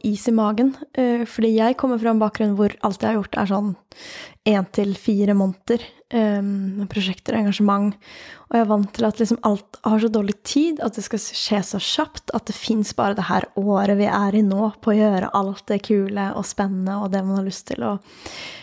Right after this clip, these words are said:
ja, skape. Men du har lært meg å på en måte ha litt lengre horisont, og det tror jeg har hjulpet, altså hjulpet veldig i det å ikke ha så mye stress da, for det gir jo, gir meg bedre tid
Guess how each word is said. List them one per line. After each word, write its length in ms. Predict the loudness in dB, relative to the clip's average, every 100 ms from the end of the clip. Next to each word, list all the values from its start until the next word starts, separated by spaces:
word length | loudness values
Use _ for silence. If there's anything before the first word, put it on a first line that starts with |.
| -4
ja, 180 | -4 -2 -6 -10
skape. 500 | -6 -2 -2 -2 -2 -2 -8 -16 -10 0
Men 420 | 2 4 2 2
du 80 | 2
har 140 | 4
lært 240 | 2 -2 -2
meg 240 | -2 -2 -6
å 180 | -6 -6
på 160 | -6 -6
en 80 | -4
måte 80 |
ha 80 | 0
litt 400 | 0 -2 -4 -2
lengre 320 | -2 0 -2
horisont, 720 | -2 -2 -2 -4 -4 -4 -10 -20 _ -2
og 20 |
det 140 | -2 2
tror 140 | 2
jeg 80 | 4
har 80 | 2
hjulpet, 400 | 0 -8 -10 -10
altså 340 | -6 -4 0 0
hjulpet 400 | 0 -2 -10 -8
veldig 260 | -6 -6 -4 -4
i 20 |
det 160 | -4
å 240 | -4 -4 -6 -10 _ -4
ikke 200 | -2 -2
ha 80 |
så 120 | 2 2
mye 80 | 2
stress 380 | -2 -4 -4
da, 100 | -6
for 260 | -6 -4 0
det 220 | 2 2
gir 380 | -2 0 0 0 -4 -6
jo, 260 | 0 2 2 0 -2 -6 -8 -8
gir 240 | 2 4 4
meg 140 | 4 2
bedre 260 | 0 -2
tid 460 | -6 -4 -4 -4